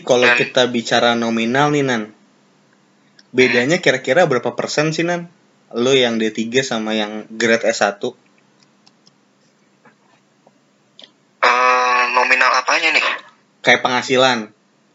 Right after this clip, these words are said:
Speaker 1: Berapa persen, kayak misalnya yang S satu dua puluh persen lebih besar penghasilannya daripada D tiga gitu.
Speaker 2: Eh, kalau persen-persenan gue nggak tahu, Ki.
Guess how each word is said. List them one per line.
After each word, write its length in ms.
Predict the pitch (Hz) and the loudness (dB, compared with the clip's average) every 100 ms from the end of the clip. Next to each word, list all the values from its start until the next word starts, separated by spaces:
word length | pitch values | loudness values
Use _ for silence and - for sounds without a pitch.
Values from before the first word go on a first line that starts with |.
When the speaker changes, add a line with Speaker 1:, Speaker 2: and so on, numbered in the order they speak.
| _ _ | _ _
Speaker 1:
Berapa 320 | 127 123 127 | -2 0 0
persen, 320 | 131 - 160 | 0 2 0
kayak 220 | 135 117 | 2 2
misalnya 480 | 113 120 120 151 156 - _ _ _ _ _ _ - | 0 -2 2 2 0 -10 _ _ _ _ _ _ -2
yang 160 | 117 110 | -2 0
S 80 | 113 | 0
satu 560 | 113 - 165 156 - _ _ - | 0 4 4 4 -2 _ _ -6
dua 180 | 120 | -4
puluh 220 | 113 120 117 | 0 -2 -2
persen 240 | 113 147 | 0 2
lebih 240 | 143 127 | 2 0
besar 320 | 113 - 143 139 | -2 0 0 0
penghasilannya 400 | 117 120 123 139 | -4 -2 0 0
daripada 340 | 117 113 110 | 0 0 0
D 140 | 107 | 0
tiga 480 | 107 110 117 120 107 - _ - | -2 -4 0 0 0 -8 _ -16
gitu. 160 | 90 - _ _ _ _ _ _ _ _ _ _ _ _ _ _ _ _ _ _ _ _ _ _ _ _ _ _ _ _ _ _ | -16 -16 _ _ _ _ _ _ _ _ _ _ _ _ _ _ _ _ _ _ _ _ _ _ _ _ _ _ _ _ _ _
Speaker 2:
Eh, 680 | - 233 240 240 240 247 240 233 - _ _ _ _ _ - | -8 -4 -2 -2 0 0 0 -2 -8 _ _ _ _ _ -10
kalau 200 | - 110 | -2 -2
persen-persenan 640 | - - - - 120 123 139 | -2 -6 -6 -4 0 0 0
gue 80 | |
nggak 180 | 131 107 | 0 0
tahu, 240 | - 208 233 | 2 0 0
Ki. 140 | - | 0